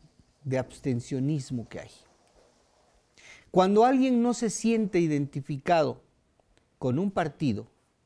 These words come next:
o con un candidato, cuando menos, lo externa,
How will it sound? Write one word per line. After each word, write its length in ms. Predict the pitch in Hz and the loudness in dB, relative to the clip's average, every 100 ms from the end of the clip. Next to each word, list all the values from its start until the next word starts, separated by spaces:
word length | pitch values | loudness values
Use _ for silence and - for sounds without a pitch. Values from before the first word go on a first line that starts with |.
| _ _ - | _ _ -12
o 160 | 127 - | -10 -6
con 180 | 165 | -4
un 160 | 196 226 | -2 -4
candidato, 840 | - 202 170 156 151 185 185 131 | -4 -4 -4 -6 -4 -6 -6 -10
cuando 420 | - 143 135 135 | -6 -4 -2 -2
menos, 720 | 143 165 175 180 247 - - _ _ _ _ _ _ _ _ _ _ _ _ - | -2 0 0 -2 -4 -8 -20 _ _ _ _ _ _ _ _ _ _ _ _ -4
lo 280 | 151 151 | 0 2
externa, 760 | 160 139 - 202 208 190 143 - | 0 -2 -4 0 0 0 -6 -10